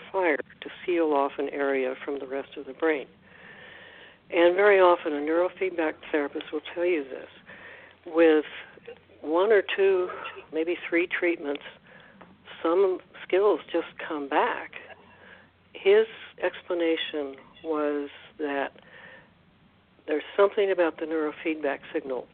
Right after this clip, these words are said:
that makes that blanket go away. You know, it, it served its purpose, but it doesn't need to be there anymore. And there's no expiration date on it.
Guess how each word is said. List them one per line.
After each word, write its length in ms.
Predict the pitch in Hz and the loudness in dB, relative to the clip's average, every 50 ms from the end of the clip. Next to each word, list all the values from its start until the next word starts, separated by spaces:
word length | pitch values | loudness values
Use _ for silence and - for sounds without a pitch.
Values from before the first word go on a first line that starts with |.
| - 147 - | -16 -10 -8
that 260 | 156 143 135 135 - - - - _ _ _ _ _ - - _ _ - _ _ _ _ _ _ _ _ _ _ _ _ _ _ _ _ _ _ _ _ _ _ _ _ _ _ - 147 143 | -6 -4 -4 -6 -8 -10 -16 -20 _ _ _ _ _ -20 -20 _ _ -20 _ _ _ _ _ _ _ _ _ _ _ _ _ _ _ _ _ _ _ _ _ _ _ _ _ _ -16 -10 -4
makes 280 | 156 160 165 160 - - - - - | -2 -2 -2 -2 -6 -14 -18 -8 -4
that 240 | 170 151 135 - - - - - - | -2 -2 -2 -4 -8 -14 -20 -10 -4
blanket 520 | 160 151 143 147 151 - 156 - - - | -2 0 0 0 -2 -4 -6 -8 -8 -2
go 220 | - 170 156 147 143 | 2 4 4 4 4
away. 520 | 135 135 131 - 143 123 - - - - - - - - - _ _ _ _ - - - _ _ _ _ _ _ | 2 0 0 -2 -4 -4 -4 -6 -12 -14 -18 -20 -20 -20 -20 _ _ _ _ -20 -20 -20 _ _ _ _ _ _
You 80 | - 160 | 2 4
know, 60 | 147 | 4
it, 320 | 143 143 135 156 151 - - | 4 4 4 2 -2 -2 -4
it 100 | 151 - - - | -6 -6 -4 0
served 260 | - 190 202 214 208 - | 4 4 4 4 4 0
its 120 | 175 - - | -6 -8 -6
purpose, 340 | - - 202 240 - 131 - - - | 0 0 2 2 2 0 -4 0 2
but 100 | 175 156 | 2 2
it 120 | - - | 2 2
doesn't 220 | - 220 - 226 | 0 0 2 2
need 160 | 190 208 214 - | 2 2 0 -2
to 60 | 190 | -4
be 220 | - - 185 226 277 | -2 0 2 2 2
there 220 | - - 123 - - | 2 -2 -2 -2 -4
anymore. 380 | 117 120 - - - - - - - - _ _ _ _ _ _ _ _ _ _ _ _ _ _ _ _ _ _ _ _ _ _ _ - | -8 -10 -12 -14 -16 -16 -16 -16 -18 -20 _ _ _ _ _ _ _ _ _ _ _ _ _ _ _ _ _ _ _ _ _ _ _ -8
And 160 | 170 165 160 | -8 -4 -2
there's 160 | 160 160 156 151 - | -2 -2 -2 -2 -2
no 200 | 175 170 165 165 165 | -2 0 2 2 2
expiration 600 | 165 165 - - 170 170 180 - - - 147 131 | 0 -2 -2 0 4 4 6 4 4 0 -6 -6
date 240 | 123 127 120 117 - | -4 -4 -4 -4 -6
on 180 | 117 117 117 117 | -8 -8 -8 -8
it. 140 | 123 139 | -8 -10